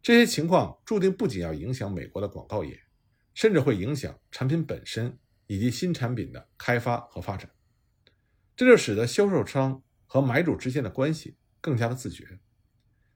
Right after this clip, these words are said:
销售商会建立起自己的情报机构，策划战略，以便征服市场。同时呢，买主也开始认识到自己在消费群众中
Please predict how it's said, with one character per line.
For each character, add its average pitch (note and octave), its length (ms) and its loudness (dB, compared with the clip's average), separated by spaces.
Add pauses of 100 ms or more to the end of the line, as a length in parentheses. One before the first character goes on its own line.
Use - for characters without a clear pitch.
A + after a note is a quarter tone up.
(140)
销 A#3 160 8
售 G3+ 140 10
商 E3 240 4
会 D#3+ 100 4
建 D#3+ 180 2
立 C3 80 2
起 F2 140 -6
自 C3+ 220 -4
己 F2+ 100 -10
的 - 100 -12
情 - 160 -10
报 G2 140 -2
机 G#2 160 -10
构， G2 260 -6 (400)
策 G3 200 2
划 B2+ 120 2
战 C3+ 260 0
略， - 180 -16 (280)
以 G2 120 -8
便 A#2 340 0
征 B2+ 140 -4
服 C3 100 -2
市 - 140 -6
场。 - 120 -18 (880)
同 G#3+ 160 2
时 F#3+ 140 4
呢， D#3+ 260 0 (280)
买 D#3 180 6
主 F#3 160 4
也 D3+ 100 6
开 B2 180 0
始 F2+ 120 -6
认 C3+ 180 -2
识 - 120 -10
到 - 280 -20 (300)
自 G#3 160 -2
己 D3 60 2
在 G#2 160 0
消 E3+ 200 4
费 C#3+ 120 2
群 - 180 -6
众 F#2 180 -8
中 F#2+ 240 -8